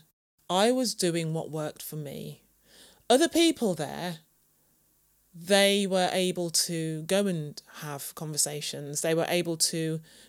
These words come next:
be quiet when they needed to be quiet. They were able to make the chit chat and have loud, raucous conversations when they needed to. Me, I needed to be me. I was doing exactly the same as them. And the problem herein lies that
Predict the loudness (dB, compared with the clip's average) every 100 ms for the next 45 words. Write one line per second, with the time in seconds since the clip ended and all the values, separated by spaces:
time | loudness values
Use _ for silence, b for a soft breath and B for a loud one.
0 | B 2 2 0 0 0 0 -2 -2 -2
1 | -4 -6 -8 -6 -4 -2 -2 -2 -2 -2
2 | -4 -4 -4 -4 -2 -4 -4 -8 b b
3 | -2 2 2 0 -4 -2 -2 -2 -4 -4
4 | -6 -8 -6 -6 -6 -4 -4 -4 -4 -6
5 | -4 -2 -2 -4 -6 -4 -4 -4 -6 -2
6 | -2 -2 -4 B B 0 4 6 4 -2
7 | _ _ _ _ _ _ -10 -2 0 2
8 | 0 -2 -2 -4 -6 -8 -8 -10 -14 _
9 | _ _ _ _ -4 0 2 2 0 0
10 | -2 -2 2 2 2 -4 -2 -4 -6 -6
11 | -4 -6 b b b b b b b b
12 | b b _ -8 0 2 4 4 4 0
13 | -8 -20 -18 -8 2 4 4 4 2 2
14 | 2 2 -2 -2 -4